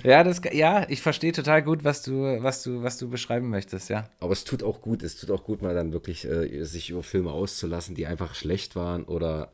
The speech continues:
Speaker 2: jemand, oder, oder enttäuschend waren, auf die man sich gefreut hat und dann aber doch nicht, die dann doch nicht geliefert haben.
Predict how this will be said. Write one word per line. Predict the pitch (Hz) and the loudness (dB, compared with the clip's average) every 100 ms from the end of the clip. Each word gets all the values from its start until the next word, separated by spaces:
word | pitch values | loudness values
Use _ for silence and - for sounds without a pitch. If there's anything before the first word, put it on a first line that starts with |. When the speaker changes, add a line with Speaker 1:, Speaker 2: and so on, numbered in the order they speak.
| - | -10
Speaker 2:
jemand, | 82 85 85 - | -6 -4 -6 -8
oder, | 80 78 - | -8 -8 -6
oder | 80 82 | -6 -4
enttäuschend | - - 82 92 - - | -6 -6 -4 -2 -4 -8
waren, | 73 67 64 - - | -10 -10 -14 -18 -18
auf | - | -10
die | 90 | -6
man | 80 | -6
sich | 80 85 | -8 -10
gefreut | 90 - 87 92 | -10 -6 -6 -4
hat | 90 85 | -8 -10
und | 78 | -10
dann | 78 | -8
aber | 73 80 | -8 -8
doch | 80 - | -10 -10
nicht, | 82 - _ _ - | -10 -12 _ _ -8
die | 82 | -4
dann | 80 | -4
doch | 78 - | -4 -8
nicht | 71 | -10
geliefert | - 78 82 73 71 | -6 -6 -6 -8 -8
haben. | 67 | -10